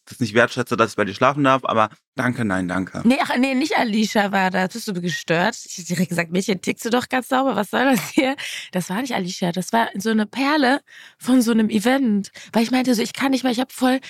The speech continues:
Speaker 2: die Schmerzen und so, ich bin voll kaputt.“ Die so, „Warum?“ Ich so, Ja, weil ich gestern zwei sch-, unfassbar schwere Koffer acht Etagen lang hochgetragen hab. Und A-, A-, Alicia wurde auch noch operiert, weißt du, die konnte mir nicht mal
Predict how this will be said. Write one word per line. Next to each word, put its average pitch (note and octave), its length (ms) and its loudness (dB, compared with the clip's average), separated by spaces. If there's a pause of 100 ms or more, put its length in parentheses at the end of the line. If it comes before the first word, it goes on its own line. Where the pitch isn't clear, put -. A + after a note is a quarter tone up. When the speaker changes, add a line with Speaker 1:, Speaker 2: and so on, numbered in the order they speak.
(200)
Speaker 2:
die A#3 80 0
Schmerzen B3 760 -2
und A#3 160 -2
so, C#4 180 -2
ich B3 100 2
bin A#3 100 -8
voll B3+ 140 -4
kaputt.“ A#3+ 260 -4
Die F3+ 60 -4
so, E3+ 100 -4
„Warum?“ A#3+ 240 2
Ich A3 80 -2
so, A3+ 100 -4
Ja, G#3+ 60 2
weil A#3+ 80 2
ich - 120 -8
gestern B3+ 360 0 (300)
zwei C4+ 340 2 (220)
sch-, - 220 -12 (360)
unfassbar B3+ 540 2
schwere B3 280 0
Koffer B3 480 2 (280)
acht - 180 -4
Etagen B3 440 -2
lang G#3 200 -2
hochgetragen F#3 800 -4
hab. - 240 -2 (300)
Und A#3 180 -2
A-, - 140 0
A-, A#3+ 300 0
Alicia A3 500 2
wurde A3+ 160 0
auch G3+ 80 0
noch A#3 260 -2
operiert, G#3 640 0
weißt G#3 180 0
du, B3+ 60 -4
die B3+ 60 -4
konnte C4+ 240 -2
mir - 20 4
nicht B3 160 0
mal A3 100 2